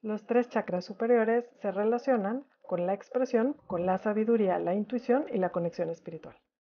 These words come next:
Estos son el chakra de la garganta, el tercer ojo y el de la corona. Todos los chakras son importantes y estos se relacionan con órganos y glándulas en el cuerpo que nos ayudan a tener un flujo óptimo para operar mejor en esta vida.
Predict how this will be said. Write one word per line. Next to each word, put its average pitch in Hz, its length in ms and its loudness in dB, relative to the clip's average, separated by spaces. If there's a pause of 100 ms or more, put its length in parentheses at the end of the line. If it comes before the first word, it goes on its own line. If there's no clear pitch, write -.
(260)
Estos 226 260 -4
son 226 160 2
el 185 100 -2
chakra 180 300 -2
de 165 80 2
la 175 120 2
garganta, 226 500 2 (120)
el 175 140 -2
tercer 180 320 -2
ojo 302 300 -4 (180)
y 190 100 -4
el 180 80 -2
de 170 80 -2
la 156 120 -4
corona. - 320 -12 (400)
Todos 269 160 4
los 277 120 0
chakras 240 320 2
son 208 240 -2
importantes 208 680 -2 (160)
y 190 200 -4
estos 180 360 -6 (120)
se 185 100 -6
relacionan 226 760 0
con 175 240 -6
órganos 233 500 -2
y 196 80 -8
glándulas 196 560 -2
en 175 120 -6
el 160 100 -4
cuerpo 147 320 -8
que 180 120 -4
nos 214 220 -2
ayudan 226 500 0
a 190 100 -8
tener 175 260 -2
un 165 140 -6
flujo 190 400 -6
óptimo 247 560 -2
para 185 140 0
operar 160 260 -2
mejor 165 260 -2
en 185 140 -4
esta 165 200 -12
vida. - 280 -16